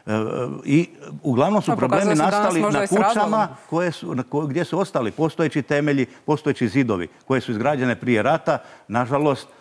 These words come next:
Speaker 1: e, sa materijalima koji nisu bili kvalitetni. Ljudi su samostalno gradili,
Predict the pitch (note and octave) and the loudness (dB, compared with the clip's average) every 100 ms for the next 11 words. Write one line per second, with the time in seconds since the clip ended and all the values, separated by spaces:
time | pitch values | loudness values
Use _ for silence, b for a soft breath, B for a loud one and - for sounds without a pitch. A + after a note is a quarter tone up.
0 | B B A2+ G#2 - - A#2+ A2 G2+ - | B B -2 -2 -2 0 2 2 -2 -6
1 | A#2 A2+ A2+ A#2+ B2 C#3+ D3+ C3+ A#2 A2+ | -4 -2 0 2 2 2 0 -2 -2 -2
2 | B2 A2+ B2 F#3 - G#2+ A2 F#2+ G#2 G#2+ | 0 2 2 0 -2 -4 -4 -4 -2 -2
3 | G2 G#2+ G2 G2 B2+ C3+ C3+ G#2+ C3 C3 | -2 -8 -8 -4 -2 -2 -2 -4 -2 -2
4 | B2 A#2+ A2+ A2 B2+ B2+ | -2 -4 -2 0 0 0